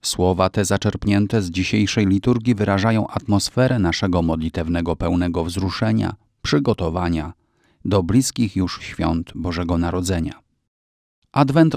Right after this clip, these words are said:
odnawia oczekiwanie na Chrystusa – który przyjdzie, aby nas zbawić,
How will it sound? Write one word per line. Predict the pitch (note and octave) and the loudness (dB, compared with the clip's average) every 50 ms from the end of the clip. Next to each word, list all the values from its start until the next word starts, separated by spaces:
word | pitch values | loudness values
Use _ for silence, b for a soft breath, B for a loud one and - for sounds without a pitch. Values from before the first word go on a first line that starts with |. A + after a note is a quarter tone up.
| - | 2
odnawia | - C3+ A2 A#2 A#2+ C#3 C#3+ C3 C#3+ D3+ C3 | 0 2 4 4 4 4 4 4 2 0 2
oczekiwanie | - C#3 C3+ - C#3+ - - C3+ B2 A2 A#2 A#2 A#2+ B2 B2+ A#2+ | 2 0 0 0 -2 -4 0 0 2 2 4 4 4 4 4 4
na | G#2 G2 G2+ | 2 0 0
Chrystusa – | - - G#2 - - - A#2+ G#2+ - - F#2 E2 D#2 - _ _ _ _ _ _ _ _ _ _ _ _ _ _ | 0 -2 -2 -2 -2 -4 -4 -4 -2 -2 -4 -4 -4 -6 _ _ _ _ _ _ _ _ _ _ _ _ _ _
który | - - A#2+ A2+ A2+ A2 | -8 -2 0 0 0 0
przyjdzie, | F#2+ - - C#3+ C#3+ C#3+ B2 E2+ - E2+ C2+ - _ _ _ _ _ _ _ _ _ _ _ _ _ - | 0 0 0 2 4 2 2 0 -4 -8 -10 -10 _ _ _ _ _ _ _ _ _ _ _ _ _ -8
aby | - F2+ D#2 F#2 F2 | -6 -4 -2 0 0
nas | F#2+ G2 G2 - - | 0 0 -2 -4 -4
zbawić, | F#2 E2+ F2 F2 A#2+ C3 - - - - - - - | -6 -4 0 0 0 0 0 -4 -8 -12 -16 -20 -20